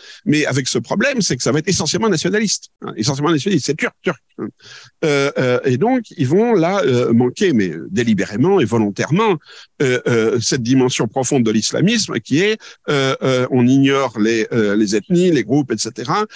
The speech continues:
et on se rass-, on rassemble tous les gens qui ont leur même vision de l'islam. Là, il n'en est pas question, hein. Euh, euh, il n'y a pas d'alliance. Alors, il peut y avoir, euh, un vote commun dans un tel conseil, euh,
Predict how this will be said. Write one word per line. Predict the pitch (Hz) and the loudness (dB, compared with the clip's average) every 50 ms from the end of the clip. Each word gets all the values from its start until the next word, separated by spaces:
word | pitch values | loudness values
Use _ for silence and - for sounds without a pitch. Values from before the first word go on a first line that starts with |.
| - - - | -16 -10 -4
et | - 151 156 160 175 175 | -2 0 0 0 -2 0
on | - 143 131 | 0 0 2
se | 123 - | 2 0
rass-, | - 135 131 - | -2 -4 -4 -4
on | - - 120 | -4 -4 -2
rassemble | 117 120 123 - 151 143 | -2 -2 -2 -2 -2 -2
tous | - - 156 | 0 0 0
les | 139 131 117 | 0 0 0
gens | 120 165 196 220 233 226 - - - _ | 0 0 0 0 -2 -4 -10 -20 -20 _
qui | - - 170 | -4 0 2
ont | 175 | 2
leur | 165 139 127 | 2 2 2
même | 139 165 175 156 | 2 2 0 0
vision | 131 139 143 185 202 | 0 0 2 2 0
de | 165 | 0
l'islam. | 135 143 135 - 160 127 117 - | 0 -2 -2 -2 -2 -2 -2 -2
Là, | - 156 185 | -2 -2 -2
il | 196 156 | 0 2
n'en | 139 135 | 2 0
est | 117 | 0
pas | 107 190 | 0 -2
question, | 185 190 180 - - 233 165 131 _ - | -2 -2 -4 -2 -2 -4 -4 -6 _ -10
hein. | - - 147 - _ _ - - - - _ - - | -10 -10 -10 -12 _ _ -20 -20 -20 -20 _ -6 -2
Euh, | 151 139 135 131 120 | -2 0 0 0 0
euh, | - 123 117 110 | 2 2 2 2
il | 110 | 2
n'y | 113 | 2
a | 104 98 | 0 0
pas | - 175 | -2 -4
d'alliance. | 160 143 131 127 127 147 180 214 240 262 - - - - _ - 131 | -2 0 0 0 2 2 2 2 2 0 -2 -2 -4 -6 _ -10 -6
Alors, | - 90 95 | -4 -2 -2
il | 101 90 | -2 -2
peut | - 101 | -2 -4
y | 95 | -2
avoir, | 92 110 107 92 98 | 0 -2 -2 -2 -4
euh, | 92 85 95 87 71 87 | -6 -6 -6 -6 -6 -6
un | 95 98 | -6 -4
vote | 107 117 98 _ - | -4 -4 -4 _ -2
commun | - 98 101 110 113 113 113 113 117 | 2 4 4 4 4 4 2 2 2
dans | 104 92 87 87 82 82 | 0 0 -2 -4 -6 -8
un | 87 92 | -10 -10
tel | - - 101 101 | -4 -2 -2 -2
conseil, | 85 - 95 101 - - 110 101 104 101 95 | -2 -2 -6 -4 -4 -2 0 0 2 2 2
euh, | 90 90 87 85 87 85 82 | 0 -2 -4 -6 -8 -12 -14